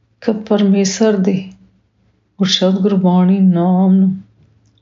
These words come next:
ਵੱਡਿਆਂ ਭਾਗਾਂ ਨਾਲ ਤੇ ਪਰਮੇਸ਼ਰ ਦੀ ਕਿਰਪਾ ਨਾਲ ਪਾਈਦਾ ਹੈ ਜੀ। ਫਿਰ ਗੁਰੂ ਜੀ ਕਹਿੰਦੇ ਹਨ, "ਅਤੇ ਪਰਮੇਸ਼ਰ ਦੇ ਮਿਲ ਜਾਣ ਤੇ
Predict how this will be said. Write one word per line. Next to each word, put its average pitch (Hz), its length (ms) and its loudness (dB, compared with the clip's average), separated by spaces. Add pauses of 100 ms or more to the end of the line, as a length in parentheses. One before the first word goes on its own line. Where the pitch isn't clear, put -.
ਵੱਡਿਆਂ 180 360 0
ਭਾਗਾਂ 220 420 0
ਨਾਲ 254 300 -2 (1000)
ਤੇ 208 100 -2
ਪਰਮੇਸ਼ਰ 175 640 0
ਦੀ 180 140 -2
ਕਿਰਪਾ 185 540 -4
ਨਾਲ 175 340 -2 (120)
ਪਾਈਦਾ 220 420 -4
ਹੈ 202 180 -14
ਜੀ। - 140 -14 (2250)
ਫਿਰ 208 220 0
ਗੁਰੂ 196 220 2
ਜੀ 185 180 -2
ਕਹਿੰਦੇ 180 340 0
ਹਨ, 214 200 0
"ਅਤੇ 202 100 -2
ਪਰਮੇਸ਼ਰ 175 600 0
ਦੇ 170 140 0
ਮਿਲ 175 320 2
ਜਾਣ 175 360 0
ਤੇ 190 280 -10